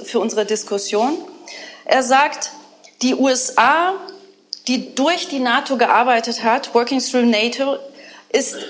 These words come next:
der eigentliche Grund für Frieden in Europa und nicht die E U. Also ganz ähnlich ist auch für Wolfsohn die Bindung an die U S A eine existenzielle Frage. Ohne die U S A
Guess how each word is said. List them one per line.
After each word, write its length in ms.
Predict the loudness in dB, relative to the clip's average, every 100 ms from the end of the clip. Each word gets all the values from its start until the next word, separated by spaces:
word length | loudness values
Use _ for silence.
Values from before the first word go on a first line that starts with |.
| -16 -20 0
der 260 | 0 2 2
eigentliche 680 | 2 0 0 -2 0 -2
Grund 840 | 0 2 2 2 -4 -4 -6 -8 -12 _ _ _ _ _ -18
für 260 | -8 -4 -4
Frieden 480 | -4 -4 -2 -2
in 160 | 0 2
Europa 640 | 2 2 0 0 -4 -4 -6 -20 _ _
und 220 | -6 0 2
nicht 320 | 2 -2 -6
die 140 | -4
E 120 | -4
U. 180 | -4 -8 -12 -20 _ _ _ -20 -20 -20 -20 _ -20 -20 -20 _ _ _ _ _ _ -16 0
Also 240 | 2 2 2
ganz 320 | 2 2 0
ähnlich 360 | 0 0 0 -4
ist 200 | 0 2
auch 160 | 0
für 280 | 0 -2 2
Wolfsohn 500 | 2 2 -2 -2 0
die 80 | 0
Bindung 420 | 0 0 0 0
an 160 | 0 0
die 100 | 0
U 120 | 0
S 160 | 0 0
A 100 | 0
eine 240 | 0 -2
existenzielle 800 | -4 -6 -4 -4 -2 -2 -2 -2
Frage. 540 | 0 2 2 0 -4 0
Ohne 280 | 0 2
die 100 | 0
U 80 | 0
S 240 | 0 0 2
A 400 | 4 2 -2